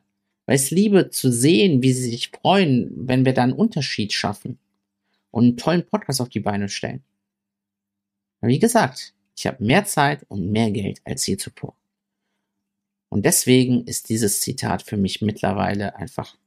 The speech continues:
nur noch purer Bullshit. Bitte, wenn du dieses Zitat gehört hast und dich daran halten möchtest, mach es nicht. Es macht dich krank und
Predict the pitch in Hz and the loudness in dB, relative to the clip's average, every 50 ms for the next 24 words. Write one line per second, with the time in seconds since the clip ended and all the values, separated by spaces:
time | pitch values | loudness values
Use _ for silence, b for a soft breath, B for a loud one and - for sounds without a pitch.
0 | _ - 113 107 110 110 113 110 104 104 101 - - _ _ _ _ _ - 107 | _ -8 -4 -2 0 0 0 0 -2 -2 -4 -6 -12 _ _ _ _ _ -4 -4
1 | 104 113 107 110 120 117 110 - _ _ _ _ 104 107 104 107 110 104 107 - | -4 -4 -4 -6 -8 -10 -12 -14 _ _ _ _ -4 0 2 4 4 4 2 -2
2 | - - 131 - - - - _ _ _ _ _ _ _ _ _ _ _ _ _ | -4 -6 -8 -12 -16 -20 -20 _ _ _ _ _ _ _ _ _ _ _ _ _
3 | _ _ _ _ _ _ - 143 135 135 - 147 143 143 143 139 _ _ _ _ | _ _ _ _ _ _ 0 0 2 2 2 2 2 2 0 -4 _ _ _ _
4 | _ _ _ _ _ _ _ _ _ _ - 113 123 143 151 143 139 135 131 131 | _ _ _ _ _ _ _ _ _ _ -2 0 2 2 2 2 0 0 0 -2
5 | 123 - - 120 117 - 117 - - - 107 104 107 110 110 - - 110 104 104 | -4 -6 -6 -4 -2 0 -2 -2 -2 -2 0 2 2 2 0 0 -2 -4 -4 -4
6 | - - - 107 104 101 - - - - 107 98 - - 107 101 107 104 101 110 | -6 -6 -4 -2 -2 -2 -4 -8 -6 -4 -4 -2 0 0 0 0 0 0 0 0
7 | 113 120 131 127 - 104 101 95 95 - - - 78 - - - - - _ _ | 2 0 0 0 -2 -4 -4 -4 -4 -6 -8 -10 -10 -8 -10 -12 -14 -16 _ _
8 | _ _ _ _ _ _ _ _ _ _ _ _ _ _ _ - 107 104 - 101 | _ _ _ _ _ _ _ _ _ _ _ _ _ _ _ -2 -2 -2 -2 -4
9 | 98 - - 101 101 98 - - - - - - - 139 135 139 - - - - | -6 -4 -4 -2 -4 -4 -4 -8 -10 -10 -6 -4 -2 -4 -4 -6 -10 -16 -10 -4
10 | - 135 147 151 147 143 - - - 110 110 208 - - - | -2 -2 -2 -2 -4 -8 -8 -4 -2 -2 -2 -2 -4 -8 -16